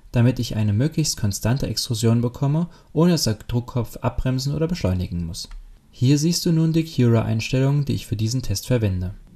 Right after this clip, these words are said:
Ich wurde gebeten, die Einstellungen nicht ganz so schnell durchzuführen, damit man es auch besser nachmachen kann. Das Modell kann übrigens von meiner Printables-Seite runtergeladen werden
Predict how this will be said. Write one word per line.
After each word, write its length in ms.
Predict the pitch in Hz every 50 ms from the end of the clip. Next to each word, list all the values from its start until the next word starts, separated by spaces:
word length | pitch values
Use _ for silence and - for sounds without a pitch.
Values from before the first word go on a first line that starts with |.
| - - -
Ich 220 | 131 113 - -
wurde 180 | 120 120 120 104
gebeten, 540 | 107 101 90 117 120 135 151 - 185 175
die 100 | 156 -
Einstellungen 440 | - 120 117 - - 131 127 123 120
nicht 180 | 110 101 - -
ganz 180 | 107 104 107
so 80 | - 131
schnell 220 | - - 139 139
durchzuführen, 760 | 139 143 147 143 - 156 151 151 - 165 165 175 185 202 208 - - - - -
damit 260 | 127 123 127 127 135
man 100 | 131 131
es 140 | 135 - -
auch 200 | - 123 123 -
besser 280 | - 160 160 - 147
nachmachen 500 | 120 104 101 101 98 101 98 92 98 98
kann. 280 | 95 - 98 90 92 98 - _ _ _ _ _ -
Das 200 | - 98 - -
Modell 340 | 101 98 - 104 123 151
kann 180 | 151 - 165 151
übrigens 380 | - 151 - - 151 151 151 -
von 140 | - 135
meiner 200 | 127 120 113 110
Printables-Seite 800 | 101 - - 147 160 - 139 123 113 104 - - 101 98 - -
runtergeladen 720 | 101 - 107 107 110 104 113 110 110 113 117 120 123 127 123
werden 320 | 123 123 131 143 165 175